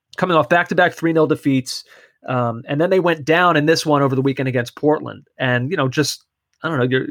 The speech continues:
like, you're in that state mentally. You're now losing to a, a good side. And credit to them, they didn't let it affect them. They scored just, uh, about ten minutes or so later, got back in it and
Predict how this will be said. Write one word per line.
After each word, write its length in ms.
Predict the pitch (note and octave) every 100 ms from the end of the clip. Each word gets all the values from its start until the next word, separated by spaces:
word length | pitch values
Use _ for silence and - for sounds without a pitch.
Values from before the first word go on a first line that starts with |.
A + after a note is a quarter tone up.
| -
like, 260 | C3+ B2+ -
you're 200 | C#3+ D3
in 140 | E3
that 220 | F#3 E3
state 320 | - - E3+ D3+
mentally. 500 | C#3 B2+ B2+ B2 B2 _ _ _
You're 120 | - C3+
now 160 | D#3
losing 600 | D3 D#3+ F3 D#3+ D3 C#3+ - _
to 200 | - C#3+
a, 40 | C3+ C3+
a 60 |
good 220 | B2+ D#3
side. 520 | C3+ D#3+ C#3+ A#2 A#2 B2 _ _ _ -
And 320 | D3 C#3+ D3
credit 240 | C3+ G3+ B3
to 80 | G3
them, 440 | G3+ D#3+ B2 B2
they 140 | C#3+ C#3+
didn't 380 | E3+ F3+ E3+ E3+
let 160 | E3
it 100 | D#3
affect 340 | C#3+ F3 F3 -
them. 220 | C#3+ C#3+
They 100 | C3
scored 540 | - D3+ D#3 D3+ C3
just, 400 | - C#3 - - - - -
uh, 80 | D3
about 300 | C#3+ C3+ C3
ten 160 | - D#3
minutes 240 | D3+ C#3
or 40 | C3+
so 200 | - C3+
later, 360 | C3+ C#3 C#3
got 260 | C3+ C#3+ C3+
back 240 | C#3+ C3
in 100 | C#3
it 140 | C3+ B2
and 360 | B2+ A#2+ A#2